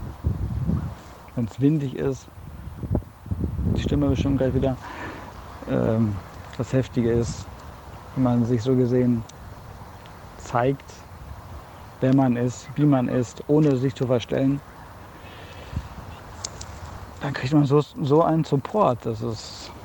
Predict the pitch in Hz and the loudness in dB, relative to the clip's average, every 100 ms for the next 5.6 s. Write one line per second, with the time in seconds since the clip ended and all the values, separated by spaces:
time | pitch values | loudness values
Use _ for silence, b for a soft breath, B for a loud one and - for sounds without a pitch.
0 | B B B B B - - - - - | B B B B B -16 -16 -16 -16 -16
1 | - - - - - - - - - - | -16 -16 -14 -14 -16 -16 -16 -14 -16 -16
2 | - - - - 135 117 117 110 - - | -16 -16 -10 2 4 6 4 2 -2 -14
3 | - - - B B B B B - B | -16 -18 -18 B B B B B -16 B
4 | B B B B B - - - 131 135 | B B B B B -20 -16 -4 4 6
5 | 139 127 123 117 107 107 | 8 6 4 2 2 -2